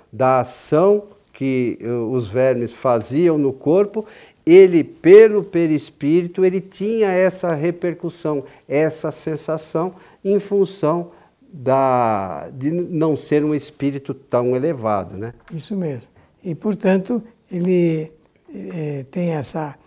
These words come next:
Speaker 2: sensação, a-, até porque todas as pessoas que são muito ligadas à matéria, ligadas ao corpo físico,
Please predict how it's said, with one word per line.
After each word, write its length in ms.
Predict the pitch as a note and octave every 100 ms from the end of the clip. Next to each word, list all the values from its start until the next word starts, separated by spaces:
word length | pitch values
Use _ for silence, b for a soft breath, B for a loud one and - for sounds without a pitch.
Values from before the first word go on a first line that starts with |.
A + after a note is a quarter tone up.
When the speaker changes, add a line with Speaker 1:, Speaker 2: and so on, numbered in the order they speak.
| b _
Speaker 2:
sensação, 1000 | - - - E3+ D#3+ G3+ E3+ - G3+ B3 A#3 b b _ _ _ _
a-, 320 | F#3+ E3+ F3+
até 200 | E3 G3
porque 380 | F#3 G#3+ - A3
todas 420 | A3+ C#4+ C#4 C#4+
as 140 | G#3 D#3+
pessoas 640 | E3 C#3+ - D#3+ D3 -
que 140 | -
são 300 | D3+ E3+ E3 D3+ b b b _ - -
muito 800 | - G3 A3+ C4 C#4 G#3+ - D3+ - -
ligadas 880 | F3+ G3 D3+ F3 D#3 D3 B2 - -
à 80 | -
matéria, 640 | D#3 C#3 - F#3 D#3 C3 - - - - - _ _ _ _
ligadas 580 | - G#3 F#3 F3+ D#3 C#3
ao 120 | C#3+
corpo 360 | C3 F#3+ E3+ D#3+
físico, 760 | B2+ - A#3 A3 D3+ D3+ -